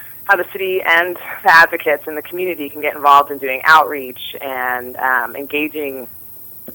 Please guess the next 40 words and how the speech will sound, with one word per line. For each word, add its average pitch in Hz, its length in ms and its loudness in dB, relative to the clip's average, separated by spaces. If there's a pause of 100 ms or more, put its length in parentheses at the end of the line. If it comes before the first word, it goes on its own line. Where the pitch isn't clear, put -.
communities 165 540 -8
around, 156 560 4 (200)
uh, 156 140 0
the 143 80 2
projects 139 640 -2 (540)
that - 100 -14
the 156 80 -14
city 151 240 -8
is 139 80 -6
prioritizing 143 680 0
first. - 360 -4
And 190 100 -6
much 214 180 0
of 202 100 -2
that, 165 340 6 (480)
um, 156 300 0
the 175 60 -6
great 226 280 0
thing 208 100 -2
about 180 180 2
the - 60 -12
bike 160 260 2
plan 147 280 -6
is 139 180 -4
it - 320 -6
sets - 300 0
a, 151 460 2
um, 135 520 2 (280)
metric 208 520 0
for - 120 -6
deciding 151 760 2 (120)
projects. 165 560 2
So 160 40 0
it 147 60 -4
becomes 185 380 -2
a 156 40 -4
citywide 165 580 2
priority 170 520 4
instead 156 440 0
of 143 360 4